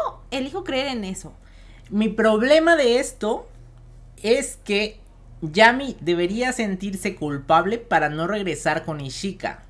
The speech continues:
Speaker 2: No sé si me entiendes. O
Speaker 1: Sí.
Speaker 2: sea, ¿por qué Yami no regresó con Ishika si sabía que tenía una hermana menor?
Speaker 1: Claro.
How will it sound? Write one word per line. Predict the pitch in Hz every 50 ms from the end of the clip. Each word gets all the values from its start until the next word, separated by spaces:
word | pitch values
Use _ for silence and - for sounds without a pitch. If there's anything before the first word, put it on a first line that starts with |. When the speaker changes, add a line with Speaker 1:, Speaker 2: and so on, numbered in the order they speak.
| - -
Speaker 2:
No | - 139 156
sé | 160 -
si | 190 185
me | 170 151
entiendes. | 139 123 139 147 143 131 110 107 98 - - -
O | 120 123
Speaker 1:
Sí. | 117
Speaker 2:
sea, | - 151 143 135 120 - - - - - - - - - - -
¿por | 190 202 190 185
qué | 208 214
Yami | 202 233 240 254 262
no | 240 240 247
regresó | 247 254 240 226 220 233 226
con | 226 233 226
Ishika | 226 208 - 233 214 196 220 208
si | 202
sabía | 190 208 185 185 196
que | 202 214
tenía | - 190 185 196
una | 202 208 196
hermana | 185 180 185 185 185
menor? | 180 165 156 156 180 208 165 - - - - - - - - -
Speaker 1:
Claro. | - 190 185 170 160 147